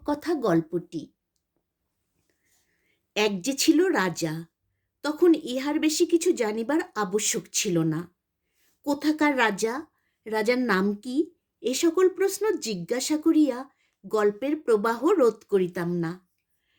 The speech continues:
রাজার নাম শিলাদিত্য কি শালিবাহন, কাশী, কাঞ্চি, কনজ, কোশল,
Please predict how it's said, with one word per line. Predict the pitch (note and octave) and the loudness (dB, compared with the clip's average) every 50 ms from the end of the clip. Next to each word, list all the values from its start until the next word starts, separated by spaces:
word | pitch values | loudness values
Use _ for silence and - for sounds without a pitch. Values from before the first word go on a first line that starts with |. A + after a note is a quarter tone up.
| _ _ _ - | _ _ _ -2
রাজার | G#3+ A#3 A3+ A3+ G#3 B3 C4 | 2 2 2 4 2 0 0
নাম | C4+ C4+ C#4 C#4+ | 0 -2 0 -2
শিলাদিত্য | C#4 C#4 - - A#3+ A3 A#3+ B3 A3 B3+ C4 - _ _ - F#4+ F4+ D4 D4 - | -2 -2 -2 -4 -2 -2 -2 -2 -2 -6 -8 -10 _ _ -2 0 0 0 -2 -4
কি | - A#3+ | -12 -12
শালিবাহন, | - - B3 G3 G#3 G#3 G#3+ G#3 A#3+ B3 A#3+ C#4 D4+ C4+ A3 G#3 G#3 - _ _ _ _ _ _ _ | -8 -4 -2 0 0 0 -2 -2 -4 -4 -2 0 0 0 0 -4 -12 -16 _ _ _ _ _ _ _
কাশী, | - A3 G#3+ - - - - C4+ D4 D#4 D4+ | -8 -6 -6 -6 -4 -4 0 2 2 2 2
কাঞ্চি, | - B3+ A3 A3 G#3+ G#3 - C4 C#4+ D4+ D4+ | 2 -2 -2 -2 -4 -6 -2 0 2 2 2
কনজ, | - C4 A3 G3+ G3+ G#3 A3+ C4 D4 - | 2 0 0 0 0 0 0 -2 -2 -4
কোশল, | - - - A3+ G#3+ - - B3 C4 D4+ G4 | -8 -6 -4 -4 -4 -2 0 0 2 4 2